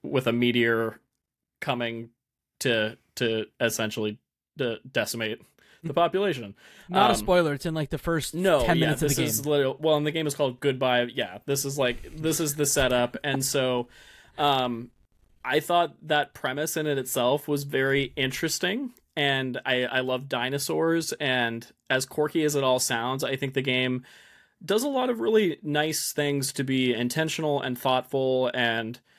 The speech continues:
Speaker 1: um, have commentary on mental health and kind of delve into some darker themes that I wasn't necessarily expecting. So this felt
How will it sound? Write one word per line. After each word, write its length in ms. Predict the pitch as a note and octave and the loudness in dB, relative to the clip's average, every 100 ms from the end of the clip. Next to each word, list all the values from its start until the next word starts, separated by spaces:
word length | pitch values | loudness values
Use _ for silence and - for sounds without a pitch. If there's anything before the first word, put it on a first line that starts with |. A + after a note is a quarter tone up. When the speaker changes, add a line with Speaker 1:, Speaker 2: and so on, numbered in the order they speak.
| _ _ _ | _ _ _
Speaker 1:
um, 360 | B2 A#2+ A2 G#2 | -6 -2 -2 -6
have 420 | - A2+ G#2+ G#2+ - | -6 -2 -2 -4 -8
commentary 600 | A2+ A#2 B2 C3 B2+ B2+ | -6 -6 -4 -4 -2 -2
on 200 | C3 C3 | -4 -4
mental 320 | C#3 D#3+ D3 | -4 -6 -4
health 520 | F3 E3+ A2+ G#2 - - | -2 0 -2 -6 -10 -4
and 420 | A#2+ A2+ A#2 A#2+ | -2 -2 -4 -4
kind 180 | G#3 D4 | -4 -4
of 120 | G3+ | 0
delve 300 | F3+ G3 F#3+ | 2 2 0
into 260 | F3+ E3 | -4 -2
some 180 | D3 C#3+ | -2 -4
darker 400 | B2 A#2+ C3 C#3 | 0 -2 0 -4
themes 520 | C3 B2+ B2 C#3+ D#3 | -2 -4 -2 -2 -2
that 260 | C#3+ B2+ A#2 A2 | 2 2 2 0
I 100 | A#2+ | 0
wasn't 300 | B2 C3 C3 | 2 -2 -2
necessarily 560 | B2+ C3 C3 B2+ B2 | -2 -2 0 2 2
expecting. 520 | A#2+ - A#2+ - D#3+ | 0 -2 -2 -2 -2
So 140 | F3+ C#3 | -2 0
this 220 | C3 - | -2 0
felt 360 | C#3+ C3+ C3 | 0 0 0